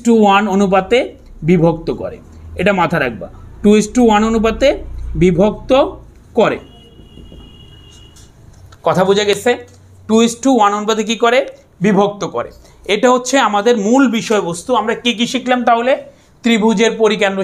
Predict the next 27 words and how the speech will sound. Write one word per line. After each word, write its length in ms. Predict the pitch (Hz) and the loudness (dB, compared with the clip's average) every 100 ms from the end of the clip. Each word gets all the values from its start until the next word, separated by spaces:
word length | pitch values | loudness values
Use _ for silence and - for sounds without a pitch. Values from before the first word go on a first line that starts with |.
| 190 | -8
শিখলাম, 300 | 196 214 262 - - - - - - | -8 -6 -6 -8 -20 -20 -20 -12 -2
ভরকেন্দ্র 420 | 220 196 208 196 208 | 0 0 -4 -4 -6
শিখলাম, 300 | 196 214 131 - - - 160 | -4 -4 -4 -8 -20 -10 0
লম্ববিন্দু 500 | 190 220 240 233 233 | 2 2 2 2 0
শিখলাম, 420 | 226 226 - 214 240 - - - | 0 -6 -2 -2 -2 -8 -20 -6
সমরেখ 400 | 240 233 247 247 254 269 | 0 2 2 2 0 -2
কি 80 | 214 | -2
জানলাম, 320 | 214 202 226 269 - _ - 226 | -2 0 -2 -2 -10 _ -4 -4
এবং 160 | 254 277 - | -2 -4 -4
সেই 180 | - 269 | -4 -2
সাথে 260 | - 262 233 220 | -2 -2 0 -2
আমরা 140 | 185 | -2
শিখলাম 420 | 180 196 220 240 302 - _ _ _ | -6 -6 0 -2 -2 -16 _ _ _
ভরকেন্দ্র 720 | 143 135 202 240 - 277 277 440 440 - _ _ | -10 0 0 0 -2 -2 -2 -2 -4 -10 _ _
কোনো 160 | 220 214 233 | -2 2 0
একটা 160 | 233 233 208 | 0 -2 0
মধ্যমাকে 540 | 196 247 262 175 185 - - _ _ - | 0 2 2 0 -4 -4 -10 _ _ 0
two 80 | 247 240 | 2 2
is 80 | 226 | 0
to 60 | 254 | 0
ওয়ান 160 | 220 196 196 | 2 2 0
অনুপাতে 340 | 190 190 233 359 165 | -4 0 0 0 2
বিভক্ত 340 | 170 160 - 135 | 0 0 -4 -12
করে। 160 | 87 - - _ - _ _ - 202 | -12 -16 -20 _ -20 _ _ -4 -4
এখন 140 | 269 247 | 0 0
আমরা 160 | 220 233 233 | 0 0 0
যেটা 140 | 240 | -2